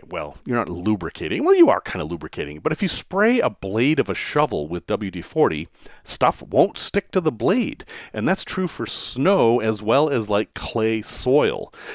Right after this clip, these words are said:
You wanna let it dry, you don't want it to be wet, but it can really help, and some of you who live in areas with clay soil know what a pain that can be, so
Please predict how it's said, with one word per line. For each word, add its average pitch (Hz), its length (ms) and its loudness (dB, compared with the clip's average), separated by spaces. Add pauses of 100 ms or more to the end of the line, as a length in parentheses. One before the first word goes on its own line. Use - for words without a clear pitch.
You 156 100 6
wanna 254 200 8
let 185 140 10
it 120 160 4
dry, 123 400 4
you 98 120 4
don't 151 140 2
want 139 140 2
it 117 80 -4
to - 60 -14
be 107 100 -4
wet, 117 420 2
but 123 140 2
it 139 120 0
can 127 400 0
really 208 360 4
help, 127 360 0
and 101 320 -2 (140)
some 214 200 2
of 226 120 2
you 180 140 2
who 127 100 -4
live 127 220 4
in 113 60 0
areas 110 320 2
with 92 120 -8
clay 113 280 0
soil 104 440 0
know 123 320 2
what 117 180 0
a 87 60 -4
pain 113 480 -6
that 69 140 -12
can - 120 -14
be, 69 200 -12
so 73 320 -8